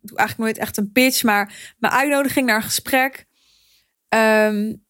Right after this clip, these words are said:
iets van de techniek hebben we waarschijnlijk ook getweakt. Eh, de landingspagina waar mensen uiteindelijk een gesprek met ons konden boeken aan het einde van die online masterclass. Van alles hebben we in dat proces gaandeweg getweakt.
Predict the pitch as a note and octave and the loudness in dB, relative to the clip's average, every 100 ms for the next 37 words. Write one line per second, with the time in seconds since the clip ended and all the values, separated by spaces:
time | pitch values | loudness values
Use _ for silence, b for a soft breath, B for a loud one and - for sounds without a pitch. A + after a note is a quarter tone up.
0 | _ _ - B3+ - B3 A#3+ A#3+ C4 C#4+ | _ _ 0 0 2 2 2 0 2 4
1 | E4 E4+ - C4 B3+ B3+ B3 B3 A#3+ G#3+ | 4 2 2 2 4 0 2 2 2 2
2 | B3 B3 A#3+ A#3+ A#3+ C#4+ - C4 - D4 | -2 0 -2 0 0 0 -2 -10 -2 2
3 | D4+ C#4+ - - - A3+ A3 A3 A3 A#3 | 2 0 -12 -10 0 2 4 4 2 2
4 | C4+ C#4+ C#4+ - C4 C4+ C4+ B3+ A#3 G#3+ | 2 0 -4 0 0 0 0 0 2 0
5 | G#3+ A3+ A3+ A3 A3+ A3+ - A#3 A#3 A3 | -2 0 0 0 0 -2 -2 0 0 0
6 | A3+ B3 A#3 A3+ D#4 E4+ D4 D4 - C#4 | 0 2 2 4 4 4 0 0 0 -2
7 | C4+ C4 - B3+ B3 B3 B3+ - B3+ B3 | -2 -4 0 0 2 2 2 -2 2 2
8 | B3 - b b b - - G4 A4 - | 2 -2 b b b -4 2 2 2 2
9 | E4 D4+ D#4 - _ C#4+ F#4+ F#4+ E4 - | 2 2 0 0 _ 0 2 2 -2 0
10 | B3 B3 D4+ D4+ - C#4+ D#4 D4+ C4 B3+ | 0 2 2 0 0 0 2 2 2 0
11 | - C4 - C#4 A3+ G3 - | -2 -10 -2 0 0 -4 -14